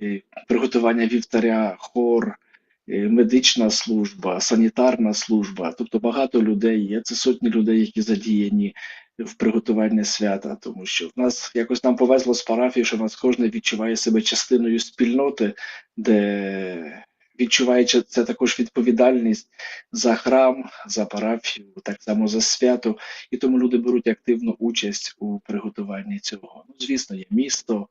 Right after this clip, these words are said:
служби місцеві,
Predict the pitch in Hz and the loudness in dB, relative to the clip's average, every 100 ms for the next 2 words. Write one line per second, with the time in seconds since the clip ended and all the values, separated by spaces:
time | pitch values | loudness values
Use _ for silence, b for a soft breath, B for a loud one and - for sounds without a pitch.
0 | B B B B B _ _ _ _ _ | B B B B B _ _ _ _ _
1 | - B _ _ _ - 131 139 131 123 | -20 B _ _ _ -4 0 2 0 6
2 | 120 113 110 117 127 123 - 127 120 113 | 8 8 4 2 0 0 4 6 6 6
3 | 113 107 | 4 4